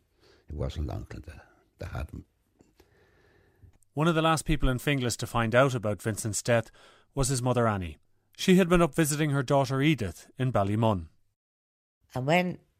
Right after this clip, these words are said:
Speaker 3: she got home, she was walking up the road, and you have to turn around a corner to get to where my mother's house.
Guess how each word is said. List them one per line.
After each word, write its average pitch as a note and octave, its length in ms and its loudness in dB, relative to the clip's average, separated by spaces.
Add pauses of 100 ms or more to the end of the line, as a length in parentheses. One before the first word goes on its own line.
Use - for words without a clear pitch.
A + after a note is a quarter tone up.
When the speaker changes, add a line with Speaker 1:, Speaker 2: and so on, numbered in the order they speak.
(140)
Speaker 3:
she - 200 -12
got C#3+ 260 -6
home, C#3+ 300 -2
she C#3 140 -10
was D3+ 160 -10
walking C#3+ 420 -4
up C3+ 160 -8
the D3 120 -4
road, C#3 500 -6 (540)
and B2+ 140 -8
you C3 60 -6
have D3 260 -10
to - 80 -20
turn E3 320 -4
around C#3 360 -6
a - 40 -16
corner C#3+ 580 -8 (340)
to - 80 -20
get C#3+ 240 -6
to - 120 -8
where C#3 320 -2 (120)
my C3+ 120 -8
mother's C#3+ 380 -6
house. B2 440 -8